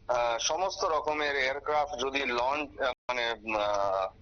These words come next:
আহ, টেক অফ করা বা ল্যান্ডিং করার যদি পজিশন থাকতো সেই জায়গায়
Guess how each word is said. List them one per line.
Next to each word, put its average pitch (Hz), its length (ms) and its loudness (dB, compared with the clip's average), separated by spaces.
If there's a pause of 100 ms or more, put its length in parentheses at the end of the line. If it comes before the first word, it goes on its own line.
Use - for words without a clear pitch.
(240)
আহ, 101 680 2
টেক 135 200 0
অফ 190 160 2
করা 131 400 2
বা 117 140 2
ল্যান্ডিং 156 460 0
করার 139 300 0
যদি 123 300 -2
পজিশন 117 420 2
থাকতো 131 400 -2
সেই 165 240 4
জায়গায় 156 460 0